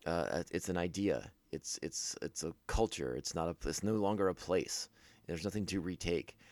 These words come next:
But we're going there next, I, I suspect we're going there next week, <laughs> and I can't wait to see what we see, what we find with Din. Uh, and, and there have been, uh, uh, Disney sort of released, like, these first two episodes to the press ahead of time.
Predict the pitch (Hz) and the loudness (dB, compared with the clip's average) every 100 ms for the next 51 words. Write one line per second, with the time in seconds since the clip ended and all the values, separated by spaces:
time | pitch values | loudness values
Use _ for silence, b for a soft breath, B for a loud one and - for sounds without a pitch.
0 | b - 104 123 120 139 151 135 135 123 | b 2 6 8 8 8 8 6 4 0
1 | - - - 104 - 101 127 190 190 165 | -4 -2 6 8 8 6 8 10 10 12
2 | 170 175 170 165 160 151 - - - - | 12 12 10 8 10 8 6 -4 -4 12
3 | 208 - 190 170 160 B B B - 147 | 12 12 12 12 8 B B B 6 6
4 | 147 156 123 151 151 107 117 104 101 92 | 8 6 8 8 8 2 2 2 2 0
5 | - - 110 98 98 101 98 101 82 95 | -2 2 4 4 0 2 4 2 0 -2
6 | - 101 98 87 - B B B B - | 0 0 2 0 -6 B B B B 4
7 | 107 90 113 113 95 117 113 - 120 123 | 6 8 6 6 6 4 2 4 8 10
8 | 123 127 143 143 135 b b b _ - | 8 6 6 6 2 b b b _ 4
9 | 107 113 98 - - 113 - 104 175 185 | 8 8 6 2 0 2 2 8 8 10
10 | 185 131 151 127 120 117 104 95 101 - | 4 4 4 6 6 4 0 -4 -2 0
11 | 107 104 98 98 95 - 82 - 78 92 | 2 2 2 0 -2 -4 -6 0 2 2
12 | 82 80 87 80 80 | 2 2 2 2 0